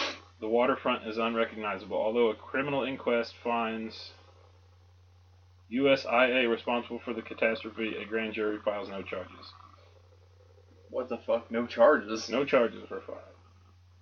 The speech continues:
Speaker 1: Apparently the, the, the molasses was gonna be used to distill into rum.
Speaker 2: Mm-hmm.
Speaker 1: So,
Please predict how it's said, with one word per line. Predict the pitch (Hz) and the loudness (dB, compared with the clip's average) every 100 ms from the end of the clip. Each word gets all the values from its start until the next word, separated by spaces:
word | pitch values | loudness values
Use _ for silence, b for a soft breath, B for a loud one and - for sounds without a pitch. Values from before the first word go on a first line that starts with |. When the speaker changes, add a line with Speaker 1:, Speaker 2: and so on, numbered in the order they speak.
| _ - - - - - - - | _ -20 -20 -20 -20 -20 -14 -10
Speaker 1:
Apparently | - 151 147 135 131 | 4 6 6 4 2
the, | 117 92 95 | 2 -2 -2
the, | 110 110 101 - | 2 2 2 -6
the | 107 98 92 - | -8 -8 -12 -14
molasses | 107 107 107 117 - 104 - | -4 4 6 6 2 -12 -12
was | 101 101 | -12 -6
gonna | 107 101 | -4 -4
be | 104 | -6
used | 98 98 101 92 - | -6 -6 -6 -8 -8
to | - | -10
distill | 92 - 110 101 | -10 -8 -8 -6
into | 101 92 90 | -6 -8 -6
rum. | 101 101 95 95 - - - | -2 -2 -4 -10 -18 -20 -14
Speaker 2:
Mm-hmm. | 127 127 120 120 131 - - - - - | -8 -6 -4 -6 -8 -18 -20 -20 -20 -20
Speaker 1:
So, | - 104 92 87 - | -12 -4 -4 -4 -8